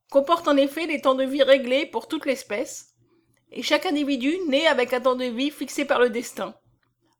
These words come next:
à part les accidents inévitables, car dès la naissance de chacun,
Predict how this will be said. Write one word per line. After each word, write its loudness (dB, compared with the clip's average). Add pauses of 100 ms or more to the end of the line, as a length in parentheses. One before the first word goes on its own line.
à 0
part 6
les 4
accidents -2
inévitables, -2 (380)
car 6
dès 6
la 10
naissance 4
de 0
chacun, 0